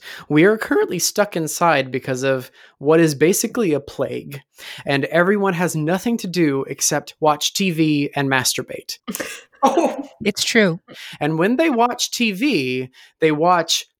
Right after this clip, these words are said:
Speaker 1: Tiger King on Netflix because they probably have the free, like, ad-related part of Netflix. Somehow, this nothing television show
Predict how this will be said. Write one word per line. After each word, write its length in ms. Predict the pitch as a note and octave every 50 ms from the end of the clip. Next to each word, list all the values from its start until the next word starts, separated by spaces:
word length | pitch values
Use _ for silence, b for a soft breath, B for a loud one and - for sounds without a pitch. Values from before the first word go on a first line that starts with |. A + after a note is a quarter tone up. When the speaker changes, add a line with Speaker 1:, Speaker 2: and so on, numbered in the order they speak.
| _
Speaker 1:
Tiger 380 | - - B3 B3 A3+ F3+ D#3+ C#3+
King 260 | - D3+ D3 C3+ C3+
on 140 | C3+ C3+ C#3+
Netflix 420 | E3+ F3+ - - E3+ D3 - C#3+
because 420 | C3+ C#3 - - D3 C#3 B2+ B2 B2
they 120 | C3+ C3
probably 480 | C3 - - D#3 D3 D#3 D#3+ D#3 D#3+ C3+
have 280 | B2 C#3+ C#3 C3+ B2+ B2+
the 80 | C3+
free, 840 | B2 - - - - - C#3+ C3 C3 B2+ B2+ B2 B2 B2 B2 A#2+ A2+ _ _ _ _ _ _ _ _ _ _ _ _
like, 220 | - B3 A#3 - - -
ad-related 1200 | C#3+ C#3 B2+ B2 B2 A#2+ A#2+ A#2+ A#2+ A#2+ - - - - - B2 A#2 A#2 A#2+ A#2+ B2+ C3+ C3+ C#3 D#3 - _ _ _ _ _ -
part 320 | - - C3 A2+ - -
of 240 | - - - A2+ -
Netflix. 560 | C3+ B2+ - - - - - - - - - B B B B B B B B B -
Somehow, 760 | - - - F3 F3+ G3 F3+ C#3 D#3+ D3+ A#2 A2+ A#2 A#2+ A#2 -
this 400 | D3+ D3 C#3+ - - - - - _ _ _ _ _ _ -
nothing 600 | C#3+ C3+ C3 C#3+ D#3+ F3 F3+ - - G3+ F#3 F3+
television 600 | - F#3 F3+ E3 E3 D#3+ D3 D3+ C#3+ C3 D3 C#3+
show 540 | B2+ - - C#3 C3 B2+ B2 B2 B2 B2 -